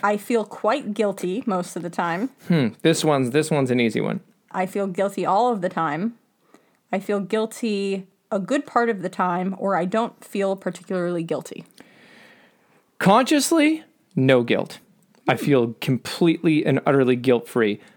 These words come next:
Speaker 2: Remember when I did that whole apology thing? I went through making amends with everyone.
Speaker 1: Mm-hmm.
Speaker 2: I literally have no outstanding guilt I feel for anyone in my life whatsoever. That said,
Speaker 1: Hmm.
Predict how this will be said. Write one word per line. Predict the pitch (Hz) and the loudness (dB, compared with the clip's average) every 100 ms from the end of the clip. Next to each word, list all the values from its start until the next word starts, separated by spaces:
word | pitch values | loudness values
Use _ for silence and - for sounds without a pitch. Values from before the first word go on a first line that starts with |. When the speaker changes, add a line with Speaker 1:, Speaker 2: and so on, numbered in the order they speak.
| _ | _
Speaker 2:
Remember | 139 143 156 160 | 2 4 4 4
when | 151 | 4
I | 143 | 4
did | 135 127 | 4 4
that | 123 | 4
whole | 127 | 4
apology | 120 139 180 180 170 | 2 4 4 4 2
thing? | 170 180 170 | 2 2 4
I | 127 | 4
went | 123 127 | 4 2
through | - 131 | 2 2
making | 123 131 | 4 2
amends | 127 175 170 | 4 4 4
with | 160 | 2
everyone. | 156 151 151 | 4 2 2
Speaker 1:
Mm-hmm. | 220 208 262 _ | 0 0 -4 _
Speaker 2:
I | 139 160 | 4 6
literally | 170 160 151 135 131 | 6 6 4 4 2
have | 123 113 | 4 2
no | 120 127 147 190 | 2 4 4 6
outstanding | 185 175 - 160 151 143 131 | 4 0 0 2 2 0 2
guilt | 131 123 - | 2 2 0
I | 135 | -2
feel | - 139 120 | 2 2 2
for | - - _ | 0 -4 _
anyone | 185 196 190 165 | 4 6 6 4
in | 151 | 4
my | 127 | 4
life | 120 117 113 - - | 4 4 2 -2 -8
whatsoever. | 123 127 - 123 113 55 - - _ _ - - - | 2 2 4 0 0 -2 -4 -10 _ _ -20 -20 0
That | 123 110 | 0 2
said, | - 147 180 - - | 0 0 -2 -10 -2
Speaker 1:
Hmm. | 220 185 | 0 0